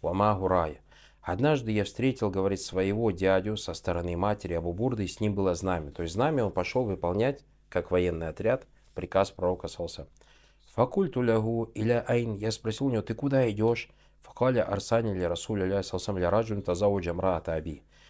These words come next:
"Меня, говорит, посланник Аллаха саллаллаху алейхи ва саллям отправил, говорит, к человеку, который, говорит, женился на матери, э, на жене своего отца".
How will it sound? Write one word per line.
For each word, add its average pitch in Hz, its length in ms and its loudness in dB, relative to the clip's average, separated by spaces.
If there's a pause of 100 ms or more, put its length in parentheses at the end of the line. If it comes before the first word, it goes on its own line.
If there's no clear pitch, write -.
(220)
"Меня, 120 280 2
говорит, 117 200 2
посланник 101 560 2
Аллаха 101 220 4
саллаллаху - 140 -2
алейхи 101 80 0
ва - 40 -8
саллям 90 160 -2
отправил, 95 480 2
говорит, 85 200 -6
к - 40 -20
человеку, 98 720 -2 (460)
который, 123 380 0
говорит, 98 220 0
женился 131 840 0
на 104 460 0
матери, 131 760 -2 (100)
э, 98 140 2
на 104 280 2
жене 113 300 -2
своего 95 440 0
отца". 82 360 -4